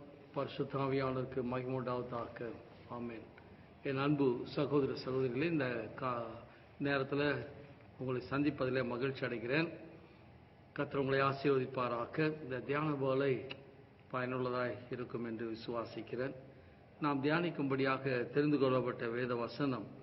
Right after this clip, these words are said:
நீதிமொழியின் புஸ்தகம் நான்காம் அதிகாரம் இருபத்தி ஏழாம் வசனம். நீதிமொழிகளின் புஸ்தகம் மூன்றாம் அதிகாரம்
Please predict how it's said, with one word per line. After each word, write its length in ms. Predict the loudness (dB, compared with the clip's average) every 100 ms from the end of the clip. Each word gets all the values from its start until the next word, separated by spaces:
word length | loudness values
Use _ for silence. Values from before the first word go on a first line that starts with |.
| -18 -20 -20 -12 2
நீதிமொழியின் 540 | 6 8 6 6 4 0
புஸ்தகம் 280 | -4 -2
நான்காம் 520 | 0 2 2 4 6 6
அதிகாரம் 580 | 4 2 2 2 0
இருபத்தி 600 | 2 4 4 2 -2 -2 -6 -12 -4
ஏழாம் 480 | -2 0 0 -2 -6
வசனம். 320 | -10 -12 -14 -16 -20 -20 -20 -16 -4
நீதிமொழிகளின் 840 | 4 6 8 6 2 -2 0 0 -2
புஸ்தகம் 520 | -8 -8 -4 -4 -4 -10 -18 -20 -20 -20 -20 -20 -20 -20 -20 -20 -8
மூன்றாம் 480 | 4 6 8 8 6
அதிகாரம் 600 | 2 0 2 2 2 -2